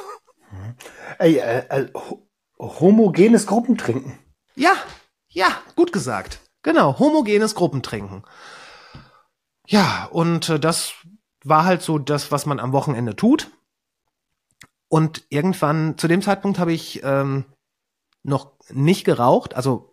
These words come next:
Speaker 2: kein Tabak, kein gar nichts. Und, äh, dann habe ich irgendwann mal den ersten Joint geraucht.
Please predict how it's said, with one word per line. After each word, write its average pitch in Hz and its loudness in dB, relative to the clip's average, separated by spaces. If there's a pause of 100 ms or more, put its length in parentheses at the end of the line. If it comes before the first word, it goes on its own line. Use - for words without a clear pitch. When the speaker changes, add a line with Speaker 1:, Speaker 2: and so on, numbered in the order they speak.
(140)
Speaker 2:
kein 139 -2
Tabak, 151 -2
kein 127 -2
gar 123 0
nichts. - -6 (800)
Und, 160 -2
äh, 151 0 (140)
dann 139 -4
habe 175 -2
ich - -10
irgendwann 165 -4
mal 165 -2
den 147 -2
ersten 117 -8 (460)
Joint 143 -2 (1000)
geraucht. 160 -2